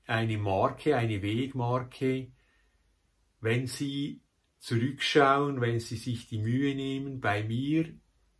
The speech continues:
in die Registratur, in die Archivistik eigentlich, also in die Resultate meiner archivistischen Bemühungen,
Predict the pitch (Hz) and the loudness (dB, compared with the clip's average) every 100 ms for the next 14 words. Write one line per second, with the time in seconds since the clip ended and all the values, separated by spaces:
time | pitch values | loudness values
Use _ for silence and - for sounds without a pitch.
0 | _ 160 120 120 117 117 113 110 110 - | _ -4 -2 -2 -2 2 2 2 -2 -4
1 | 107 95 - 117 127 147 139 120 113 107 | -2 -2 -2 -2 2 2 2 0 0 -2
2 | 113 110 107 107 107 92 127 147 - 160 | -2 0 2 2 -4 -2 -4 -4 -6 -6
3 | 151 - 131 135 139 139 127 104 113 107 | -2 2 4 4 0 -4 -4 -4 -2 -4
4 | 104 104 - 120 113 - _ _ - 117 | -4 -8 -6 -4 -4 -8 _ _ 0 4
5 | 110 113 104 107 110 123 135 120 117 113 | 4 2 0 2 2 2 0 2 4 4
6 | 110 107 107 104 101 104 104 120 - 123 | 2 2 4 4 0 -4 -2 -4 -4 -4
7 | 123 123 120 - - - - - - 113 | -2 -2 -4 -8 -20 -20 -20 -12 -2 2
8 | 117 135 135 135 135 135 | 4 4 2 -2 -4 -6